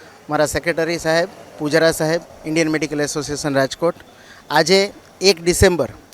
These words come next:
કે જ્યારે આખી દુનિયા વર્લ્ડ એઇડ્સ ડે ને ઉજવી રહી છે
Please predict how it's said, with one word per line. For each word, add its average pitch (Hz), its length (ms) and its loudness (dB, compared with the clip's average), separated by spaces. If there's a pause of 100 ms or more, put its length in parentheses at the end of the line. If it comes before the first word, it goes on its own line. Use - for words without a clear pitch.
(220)
કે 156 100 -4
જ્યારે 165 460 2 (480)
આખી - 200 0
દુનિયા 170 460 2 (260)
વર્લ્ડ 160 260 6 (160)
એઇડ્સ 156 320 0
ડે 156 260 4 (480)
ને 147 60 -6
ઉજવી 139 320 0
રહી 165 220 4
છે 165 160 -2